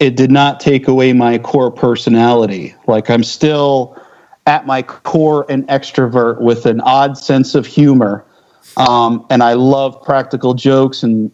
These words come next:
irreverent movies, and that'll never change, you know. Um, but there is a responsible and professional side of me that I can turn on if I need to.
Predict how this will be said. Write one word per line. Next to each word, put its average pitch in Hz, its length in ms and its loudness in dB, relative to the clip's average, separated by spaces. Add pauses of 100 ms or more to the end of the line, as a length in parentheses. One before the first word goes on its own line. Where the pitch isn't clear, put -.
irreverent 139 680 0
movies, 135 640 4
and 120 180 4
that'll 143 220 2
never 135 280 -4
change, 110 640 -2 (520)
you 131 120 4
know. 117 380 0 (180)
Um, 120 560 0 (560)
but 165 240 -4
there 170 240 2
is 170 420 0
a 160 200 2
responsible 147 920 0
and 139 80 -4
professional 160 640 -2
side 120 320 0
of 113 100 -8
me 120 220 2
that 120 160 0
I 120 120 0
can 120 200 -4
turn 139 340 -2
on 139 320 0
if 120 260 -6
I 117 140 0
need 147 340 2
to. 92 320 -4